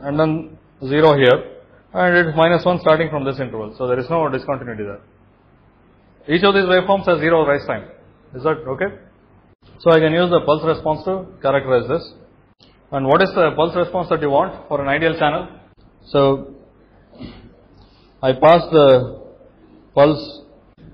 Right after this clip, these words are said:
through this channel, and then I also have sampling because I am not interested in the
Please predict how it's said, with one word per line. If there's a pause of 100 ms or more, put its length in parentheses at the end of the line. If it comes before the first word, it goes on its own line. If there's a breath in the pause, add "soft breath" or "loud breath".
(220)
through
this
channel, (400)
and
then
I
also
have (320)
sampling
because (1500)
I
am
not
interested
in (140)
the